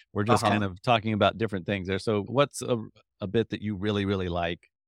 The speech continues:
Speaker 1: uh, that would be pertinent to what we've been talking about?
Speaker 2: Oh, so <laughs> actually, I have my book over here, and it, so I leave, I, I even got a new board over here. I don't know if you can see it.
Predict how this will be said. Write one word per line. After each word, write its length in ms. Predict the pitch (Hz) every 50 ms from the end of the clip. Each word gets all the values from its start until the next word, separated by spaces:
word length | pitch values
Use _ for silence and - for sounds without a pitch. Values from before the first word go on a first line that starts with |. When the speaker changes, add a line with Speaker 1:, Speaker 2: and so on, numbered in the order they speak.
| _ _ _ -
Speaker 1:
uh, 140 | 98 98 95
that 160 | 85 98 -
would 300 | - 101 92 85 90 - -
be 120 | 120 110
pertinent 460 | - _ - 156 143 120 117 113 - -
to 100 | 110 101
what 180 | 87 107 104 90
we've 120 | 101 104 85
been 120 | 90 87
talking 280 | 80 85 78 73 - -
about? 220 | - - - - _ _ _ _ _ _ _ _ _ _ _ _ _ -
Speaker 2:
Oh, 180 | 196 208 151 135
so 240 | 135 - 185 175 160
<laughs> 160 | 156 175 151
actually, 480 | 147 160 175 - - - 165 147 131 143 - - - 165 - _ _ _ _ _
I 80 | 151 185
have 120 | 240 269
my 160 | 277 240 175 143
book 360 | 120 104 143 160 170 - 190
over 200 | 180 175 175 185
here, 300 | 175 175 185 185 185 - -
and 160 | 156 151 156
it, 360 | 160 151 180 180 180 180 175
so 160 | 147 - 180 165
I 140 | 165 175
leave, 340 | 190 196 220 233 233 233 202 - _ _ - 139 135 -
I, 160 | 165 156 160
I 200 | - 156 165 170
even 140 | 175 175 151
got 160 | 139 139 135
a 180 | 123 113 101 - -
new 220 | 139 123 135 131
board 300 | 107 120 120 123 123 117
over 160 | 107 98 107
here. 120 | 110 107 107
I 40 |
don't 100 | 110 104
know 40 | 101
if 100 | 107 -
you 60 | _ _
can 80 | 107
see 160 | - - 123 113
it. 140 | 107 101